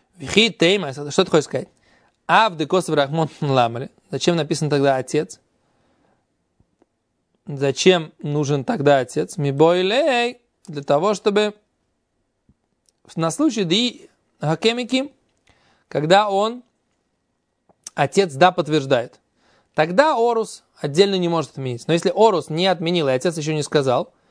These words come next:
э, подтверждение, то орус может отменить отдельно. Вот Гемара, им кен, если так, бейт иша надара ламале.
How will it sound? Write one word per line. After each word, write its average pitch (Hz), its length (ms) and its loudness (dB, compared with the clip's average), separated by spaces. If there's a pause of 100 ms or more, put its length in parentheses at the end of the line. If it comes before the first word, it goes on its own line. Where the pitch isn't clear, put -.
(920)
э, 127 720 -2 (600)
подтверждение, 170 640 -2
то 202 140 -4
орус 294 400 0
может 262 400 -2
отменить 220 440 -4
отдельно. 214 460 -2 (1900)
Вот 131 120 -10
Гемара, 131 920 0
им 135 200 -4
кен, 139 460 0
если 139 240 -6
так, 165 500 0 (1300)
бейт 214 360 -2
иша 226 320 0
надара 196 420 0
ламале. 156 340 -4